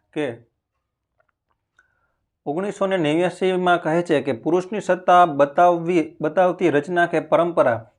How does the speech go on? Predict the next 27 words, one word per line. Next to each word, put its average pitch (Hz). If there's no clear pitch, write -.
જે 151
તેની 180
સામાજિક, 170
રાજકીય 151
અને 170
આર્થિક 143
સંસ્થાઓના, 170
સંસ્થાઓ 175
દ્વારા 165
સ્ત્રીનું 170
દમન 147
કરે 123
છે, 110
કે 170
પુરુષ 160
સત્તા 175
બતાવતી 156
રચના 151
પર 170
એ 175
દમન 160
કરે 131
છે, 131
એવું 156
કહેવામાં 131
આવ્યું 117
છે. 113